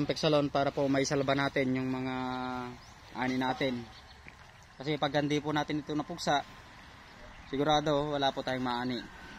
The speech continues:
Sa mahal po ng ano ngayon, mga abono, isipin po natin, mga binhi, abono, pestisidyo, eh, hindi po tayo makakasulit kung mapapabayaan natin tong ulmog. Kaya,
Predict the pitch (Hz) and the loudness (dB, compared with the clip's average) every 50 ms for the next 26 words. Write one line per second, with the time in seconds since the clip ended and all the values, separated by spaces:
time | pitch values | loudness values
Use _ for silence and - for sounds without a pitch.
0 | - - - - - - - 123 123 123 127 127 131 127 143 135 135 - - 139 | -18 -18 -20 -18 -12 -6 -2 0 2 2 2 2 2 2 2 2 2 0 0 0
1 | 135 135 135 135 135 135 135 135 139 151 180 170 156 151 151 147 143 139 131 131 | 0 2 2 0 0 0 0 0 2 2 4 4 4 4 2 2 2 2 2 2
2 | 156 175 180 175 165 160 165 165 - - - - - - - - - - - - | 4 4 6 6 6 6 4 0 -4 -6 -6 -6 -6 -4 -6 -8 -8 -10 -14 -12
3 | - 135 123 139 139 - 143 139 131 147 156 160 160 - 160 160 151 143 131 127 | -10 -4 0 0 2 2 2 2 2 2 2 2 4 2 2 2 2 2 2 2
4 | 127 139 147 147 156 165 165 160 - 131 123 123 135 151 165 165 160 156 156 156 | 2 2 2 2 2 2 2 2 0 0 0 0 0 2 2 2 2 2 2 0
5 | - - - - - - - - - - 123 - - 135 - - 170 170 147 160 | -2 0 0 4 4 4 4 4 2 0 0 0 0 0 0 0 0 2 2 2
6 | 156 151 151 151 - - - - - - - - - - - - - - - - | 2 4 2 2 2 2 2 2 2 2 2 0 -4 -8 -12 -10 -10 -6 -4 -4
7 | - - - - - - - - - - - 123 127 135 135 135 135 135 135 135 | -6 -6 -6 -6 -4 -4 -2 -4 -4 -4 -2 2 4 4 4 4 2 2 0 0
8 | 135 135 139 143 147 139 143 139 147 139 139 139 135 131 127 135 - 151 143 139 | -2 -2 -2 -2 -2 -2 -2 -2 0 0 2 2 0 0 -2 -2 -2 -2 -2 -2
9 | 131 131 - - - - 135 127 127 127 127 127 127 127 131 135 - - - - | -2 -4 -6 -10 -10 -8 -6 -6 -4 -4 -4 -4 -4 -4 -6 -10 -12 -16 -18 -18
10 | - - - - - - - - - - - - 117 117 123 123 127 123 131 131 | -20 -20 -20 -20 -20 -18 -18 -16 -16 -12 -10 -8 -6 -2 -2 -2 0 2 4 4
11 | 127 123 120 127 123 120 - 127 120 - 123 123 120 117 123 131 143 139 127 107 | 6 4 4 4 0 -2 -4 -6 -6 -6 -6 -6 -4 -2 0 2 2 2 0 -2
12 | 101 - - - - - - - - - - - - - - - - - - - | -6 -12 -16 -18 -20 -20 -20 -20 -20 -20 -20 -20 -20 -20 -20 -20 -20 -20 -20 -16
13 | - - - - - - - - - - 131 131 135 135 | -16 -14 -14 -14 -14 -14 -14 -14 -12 -8 -2 0 2 2